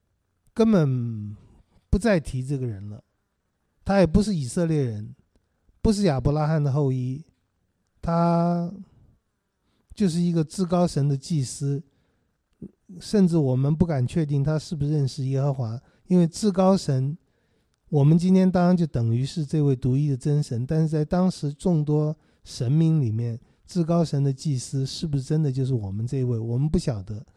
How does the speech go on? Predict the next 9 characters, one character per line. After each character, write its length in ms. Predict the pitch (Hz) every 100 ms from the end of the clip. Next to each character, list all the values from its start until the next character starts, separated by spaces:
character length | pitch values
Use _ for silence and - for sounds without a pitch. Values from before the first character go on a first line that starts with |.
| _ _ _ _ _ _
但 260 | - 220 190
是 460 | 165 190 165 127 - _ _ _
希 280 | - - 226
伯 200 | 208 202
来 200 | 156 147
书 220 | 156 -
的 140 | 165 147
作 280 | - 170 127
者 240 | 117 104